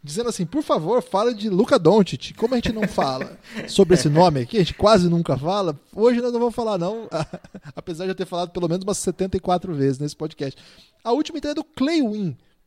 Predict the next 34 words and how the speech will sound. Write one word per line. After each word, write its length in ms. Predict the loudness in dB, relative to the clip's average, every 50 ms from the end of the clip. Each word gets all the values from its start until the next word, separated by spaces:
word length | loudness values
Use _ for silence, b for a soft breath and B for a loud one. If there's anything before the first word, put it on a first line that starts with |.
| _ -8
também 280 | -6 -4 -2 -2 -2 -2
gente 200 | -2 -4 -6 -6
boa, 280 | -4 -2 -2 -2 -2 -2
hein? 120 | -6 -8 -10 -8
Grande 340 | -6 -6 -4 -4 -6 -10 -10
camarada. 480 | -10 -12 -10 -8 -6 -6 -6 -6 -8 -12 b b b b b b b b _ -12
"Voltaremos 640 | -6 -4 -4 -4 -2 -2 -2 -2 -2 -4 -2 -2
a 80 | -2 0
ver 180 | 0 0 0
o 80 | 0 0
Isaiah 360 | -2 -2 -2 -4 -4 -4 -6
Thomas 540 | -8 -8 -8 -8 -8 -8 -8 -8 -8 -10 -12 -14
em 100 | -12 -12
um 80 | -10 -8
bom 220 | -4 -4 -4 -4
nível? 460 | -6 -8 -10 -10 -10 -10 -10 -12 -12 -14
Gostava 400 | -14 -14 -14 -12 -12 -12 -10 -8
demais 420 | -6 -4 -2 0 2 2 2 2 2
daquele 260 | 2 2 2 2 2
baixinho." 520 | 2 0 0 -2 -6 -6 -6 -8 -8 -10 -14
Você 120 | -16 -18
vê 60 | -18 -16
que 60 | -12
o 40 | -10
povo 200 | -10 -8 -8 -6
do, 320 | -6 -4 -2 0 -2 -2
do 100 | -2 -4
Instagram 340 | -6 -4 -4 -2 -2 -2 -2
é 20 |
até 120 | -2 -2 -2
carinhoso, 560 | -2 -2 0 2 4 6 6 6 6 4 2
né? 100 | -4 -4 b b b b b b b b b b b b b -14
Não 100 | -12 -10
sei. 440 | -8 -6 -6 -6 -6 -6 -8 -10